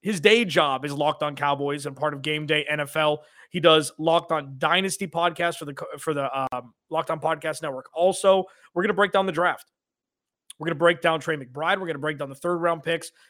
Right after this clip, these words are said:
It's gonna be really fun to see what the Cardinals got in their haul and what the projection is gonna be like for the Cardinals in twenty twenty-two. Um, Trey McBride, with DeAndre Hopkins out for six weeks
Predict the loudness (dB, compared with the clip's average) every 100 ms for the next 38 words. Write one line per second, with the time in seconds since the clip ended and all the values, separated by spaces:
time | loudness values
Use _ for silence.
0 | _ -2 0 0 -4 -4 -2 0 -2 -4
1 | 0 2 2 -2 -6 -4 -4 -6 -10 _
2 | -8 2 2 2 -6 0 0 2 -2 -4
3 | -10 _ _ -16 0 2 2 0 -4 -2
4 | -4 2 2 4 0 -4 _ _ -4 0
5 | 0 0 -6 -8 2 6 6 4 -8 -2
6 | -2 4 2 2 0 0 4 2 2 -2
7 | -4 -4 -4 -10 -8 -6 -6 -8 -10 -10
8 | -10 -4 -4 -4 _ _ _ _ -2 4
9 | 4 4 -4 0 2 2 2 2 4 2
10 | -2 -16 _ _ _ _ _ _ -2 0
11 | 2 2 2 2 2 0 -4 -2 2 2
12 | 0 -6 -4 -6 -6 -8 -8 -14